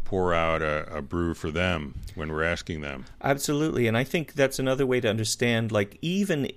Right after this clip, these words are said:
Speaker 2: suppose that you accept the idea that some philosophy has genuinely dispelled some mysteries, which you c-, I can probably think of examples in which that's
Speaker 1: Mm-hmm.
Speaker 2: true. There's a lot of philosophy, traditional philosophy, even if you think it's somehow outdated, which is more like an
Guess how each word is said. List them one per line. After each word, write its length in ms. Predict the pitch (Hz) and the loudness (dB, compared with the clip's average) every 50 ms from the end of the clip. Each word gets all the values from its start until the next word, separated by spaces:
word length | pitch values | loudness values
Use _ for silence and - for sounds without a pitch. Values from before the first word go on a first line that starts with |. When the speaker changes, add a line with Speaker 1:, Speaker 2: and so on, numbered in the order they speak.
| - - - - | -14 -14 -12 -6
Speaker 2:
suppose 680 | - - - - - 180 170 170 147 120 107 110 107 | -4 -2 -2 2 4 4 4 6 4 2 2 -2 -2
that 180 | - 117 - - | 0 -2 0 2
you 80 | 113 101 | 0 0
accept 360 | - - - 139 135 - - | 0 2 2 2 2 2 2
the 120 | - 104 | 2 2
idea 340 | 95 90 87 - 101 92 90 | 2 2 2 2 0 0 2
that 160 | 87 - - | 0 -2 -2
some 300 | - - 120 117 117 113 | -2 0 2 2 2 0
philosophy 580 | 110 - 101 101 101 95 - - 98 101 92 87 | 0 0 0 0 0 0 -2 -4 -4 -4 -4 -2
has 160 | 101 90 87 | -4 -4 -4
genuinely 640 | - 95 101 101 101 104 104 101 95 95 98 95 101 | -4 -4 -2 0 0 2 0 0 0 -2 -2 -4 -4
dispelled 800 | 90 85 95 90 - - - - 92 95 92 90 87 87 87 92 | -2 -2 -2 0 0 -2 0 0 2 2 2 2 0 -2 -4 -6
some 380 | - - 95 90 87 82 - - | -4 -4 -2 -2 -4 -6 -6 -4
mysteries, 600 | - 98 85 - - - - - - - - - - | -4 -4 -4 -4 -6 -6 -8 -6 -4 -6 -6 -6 -4
which 260 | - 139 - - - - | -4 -4 -4 -6 -8 -6
you 80 | - 127 | -6 -6
c-, 140 | - - - | -6 -6 -8
I 60 | 113 | -8
can 140 | 107 - 110 104 | -8 -6 -4 -2
probably 200 | 104 92 98 90 | -2 -2 -2 -2
think 180 | - 90 85 | -6 -6 -6
of 80 | - 85 | -4 -6
examples 440 | 87 92 87 85 87 87 95 92 - | -4 -4 -4 -4 -4 -6 -6 -6 -6
in 60 | 92 | -6
which 140 | 87 - - | -6 -6 -6
that's 180 | 92 90 - 107 | -6 -4 -4 -4
Speaker 1:
Mm-hmm. 40 | 104 | -2
Speaker 2:
true. 340 | 95 95 123 113 92 73 - - - | 0 2 2 2 2 0 -4 -6 -4
There's 180 | 139 151 160 - | 0 0 2 2
a 60 | 160 | 2
lot 300 | 139 143 147 151 160 170 | 2 4 6 6 6 6
of 100 | 160 127 113 | 4 -2 -2
philosophy, 600 | - 117 113 110 110 120 - - 117 107 110 98 | -2 0 2 2 2 0 0 -2 -2 -2 -2 -4
traditional 400 | - - 107 113 113 - 113 104 | -2 0 0 0 0 0 -2 -4
philosophy, 560 | - - 104 101 104 - - 101 90 - 127 | -4 -2 -4 -4 -4 -4 -4 -4 -4 -2 -2
even 160 | 151 147 147 | -2 -2 -2
if 140 | 127 113 - | -4 -4 -2
you 100 | 104 101 | -4 -4
think 240 | 95 - 110 104 - | -2 -2 -4 -2 -2
it's 140 | 95 - - | -4 -4 -2
somehow 480 | - 107 104 101 107 98 92 90 87 - - | -2 -2 -2 -2 -2 -2 -2 -2 -4 -2 -2
outdated, 640 | 85 92 71 - - 90 95 95 87 82 73 - - - - - | -2 -2 -2 -2 0 0 0 0 0 -2 -2 -2 -6 -12 -10 -2
which 240 | 123 123 120 - - | 0 0 0 2 0
is 200 | - 123 110 107 | 0 0 0 0
more 380 | 117 117 120 123 123 127 123 | 0 0 0 2 2 2 2
like 320 | 113 104 104 101 98 - - | 2 2 2 2 0 0 -2
an 160 | 87 90 87 | -2 -2 -2